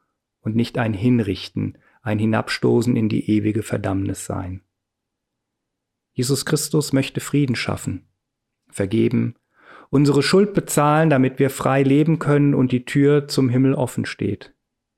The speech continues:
Unsere Schuld wird nicht verschwiegen, nicht einfach weggewischt.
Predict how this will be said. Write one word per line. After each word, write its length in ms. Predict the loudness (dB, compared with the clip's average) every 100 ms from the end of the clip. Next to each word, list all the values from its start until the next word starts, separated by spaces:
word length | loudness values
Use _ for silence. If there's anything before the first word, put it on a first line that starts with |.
| _ _ _ _ _ _ _ _ _ _ _ _ _
Unsere 260 | 2 4 4
Schuld 300 | 4 4 4
wird 180 | 2 2
nicht 240 | 0 0
verschwiegen, 640 | -2 0 0 2 2 2
nicht 220 | 0 0
einfach 420 | 0 0 0 -2 0
weggewischt. 680 | 0 0 0 -2 -4 -12